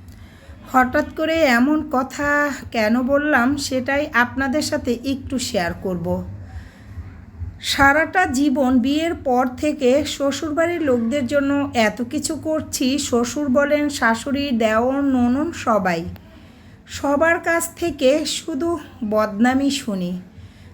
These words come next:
কারো জন্য, কারো কাছ থেকে এক তিল পরিমাণ সুনাম পাই না। দিন শেষে সবার কাছেই ঝাড়ি খেতে হয়। আমি কি এতটাই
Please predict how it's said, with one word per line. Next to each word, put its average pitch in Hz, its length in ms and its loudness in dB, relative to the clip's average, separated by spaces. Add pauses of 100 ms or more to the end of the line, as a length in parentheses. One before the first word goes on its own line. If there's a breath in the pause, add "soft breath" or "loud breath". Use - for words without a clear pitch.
(100)
কারো 302 320 4
জন্য, 349 560 -2 (340 loud breath)
কারো 269 320 2
কাছ 311 340 -2
থেকে 262 400 -2 (300)
এক 311 160 -4 (160)
তিল 302 280 2
পরিমাণ 311 580 0
সুনাম 220 440 2
পাই 190 300 0
না। 180 200 -4 (720 loud breath)
দিন 277 340 2
শেষে 330 540 2 (340)
সবার 277 460 2
কাছেই 320 380 -2
ঝাড়ি 214 340 2
খেতে 202 360 -2
হয়। 180 320 0 (640 loud breath)
আমি 254 320 2
কি 339 200 -2
এতটাই 285 560 2